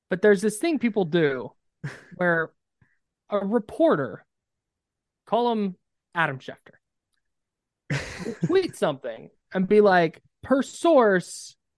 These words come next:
Speaker 1: X, Y, and Z happened to team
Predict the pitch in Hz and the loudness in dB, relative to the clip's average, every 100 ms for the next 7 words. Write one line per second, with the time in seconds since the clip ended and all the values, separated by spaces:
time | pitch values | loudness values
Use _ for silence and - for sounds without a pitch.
0 | _ _ _ _ _ 240 277 - 254 254 | _ _ _ _ _ -2 -2 0 0 2
1 | 240 208 185 240 196 175 170 170 160 156 | 2 0 0 2 2 2 0 -2 -4 -6
2 | 151 147 _ _ _ _ _ _ _ _ | -10 -14 _ _ _ _ _ _ _ _
3 | _ _ - 196 - - 214 202 190 185 | _ _ -4 -2 -2 -2 2 2 2 -2
4 | 190 | -4